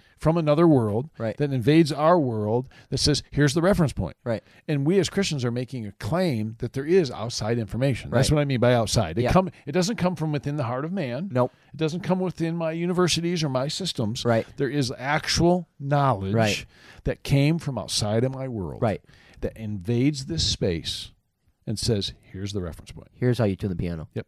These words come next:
Speaker 1: here's how you do it.
Speaker 2: And so this is it. This is the analogy. And I, now I wanna play off of this analogy, 'cause if
Speaker 1: Yeah.
Speaker 2: that's really what, if that analogy, and it does a pretty good job of
Speaker 1: Yeah.
Speaker 2: describing
Speaker 1: Again,
Speaker 2: postmodern
Speaker 1: everything
Speaker 2: thought.
Speaker 1: has, has weaknesses.
Speaker 2: Yeah, it has
Speaker 1: It,
Speaker 2: weaknesses,
Speaker 1: it,
Speaker 2: but it
Speaker 1: it
Speaker 2: does a
Speaker 1: helps.
Speaker 2: pretty, it, it
Speaker 1: Yeah, it
Speaker 2: does, it
Speaker 1: helps.
Speaker 2: gets, it gets it done. I mean,
Speaker 1: Yep.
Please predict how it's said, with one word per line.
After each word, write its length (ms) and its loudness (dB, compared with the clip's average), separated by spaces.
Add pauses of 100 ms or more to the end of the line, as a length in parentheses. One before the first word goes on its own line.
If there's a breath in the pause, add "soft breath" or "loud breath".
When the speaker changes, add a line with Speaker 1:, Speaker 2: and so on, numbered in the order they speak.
Speaker 1:
here's 180 -8
how 60 -4
you 80 -6
do 80 -16
it. 80 -20
Speaker 2:
And 100 -4
so 140 0 (100)
this 220 -6
is 240 -8
it. 140 -8 (100)
This 180 -4
is 120 0
the 120 2
analogy. 360 2
And 100 -4
I, 100 -2
now 160 6
I 40 8
wanna 120 4
play 240 8
off 160 6
of 60 -8
this 160 -8
analogy, 360 -10
'cause 160 -6
if 60 2
Speaker 1:
Yeah. 60 2
Speaker 2:
that's 260 6
really 220 4
what, 260 6 (220 soft breath)
if 100 -2
that 240 6
analogy, 460 -2
and 80 0
it 80 -2
does 160 4
a 40 -2
pretty 220 2
good 140 -4
job 220 6
of 220 -6 (300)
Speaker 1:
Yeah. 60 2
Speaker 2:
describing 520 2
Speaker 1:
Again, 120 2
Speaker 2:
postmodern 140 -2
Speaker 1:
everything 260 6
Speaker 2:
thought. 160 2 (100)
Speaker 1:
has, 80 -6
has 140 -2
weaknesses. 360 -2
Speaker 2:
Yeah, 120 8
it 20 2
has 140 4
Speaker 1:
It, 20 4
Speaker 2:
weaknesses, 320 2
Speaker 1:
it, 60 -6
Speaker 2:
but 100 6
it 40 6
Speaker 1:
it 20 -
Speaker 2:
does 100 2
a 40 -4
Speaker 1:
helps. 40 -2
Speaker 2:
pretty, 220 2
it, 80 0
it 60 -14
Speaker 1:
Yeah, 80 -18
it 40 -12
Speaker 2:
does, 220 4
it 20 6
Speaker 1:
helps. 240 0
Speaker 2:
gets, 180 0 (140)
it 80 -12
gets 160 -6
it 80 -16
done. 260 -8
I 60 -12
mean, 280 -8 (500)
Speaker 1:
Yep. 160 -2